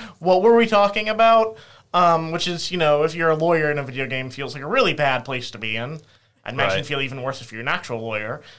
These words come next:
Speaker 1: But, um, but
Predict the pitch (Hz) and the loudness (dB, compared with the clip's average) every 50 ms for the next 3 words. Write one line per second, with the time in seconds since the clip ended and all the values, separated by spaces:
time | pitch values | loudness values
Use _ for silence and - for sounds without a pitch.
0 | _ _ - 170 180 170 160 156 - - _ _ _ _ _ _ _ _ _ _ | _ _ 0 2 4 4 2 0 -2 -14 _ _ _ _ _ _ _ _ _ _
1 | - 147 147 147 143 139 139 139 131 - _ _ _ _ _ _ _ _ _ _ | 0 2 2 2 2 0 -4 -10 -12 -16 _ _ _ _ _ _ _ _ _ _
2 | _ _ _ _ _ _ _ _ _ _ _ _ _ _ _ _ _ _ _ _ | _ _ _ _ _ _ _ _ _ _ _ _ _ _ _ _ _ _ _ _
3 | _ _ _ _ _ _ _ _ _ _ _ _ _ _ _ _ _ _ _ _ | _ _ _ _ _ _ _ _ _ _ _ _ _ _ _ _ _ _ _ _
4 | - _ _ _ _ _ _ _ _ _ _ _ - - - - _ _ _ _ | -20 _ _ _ _ _ _ _ _ _ _ _ -20 -20 -20 -20 _ _ _ _
5 | _ _ _ _ 165 156 151 151 - | _ _ _ _ -2 -2 -2 -4 -12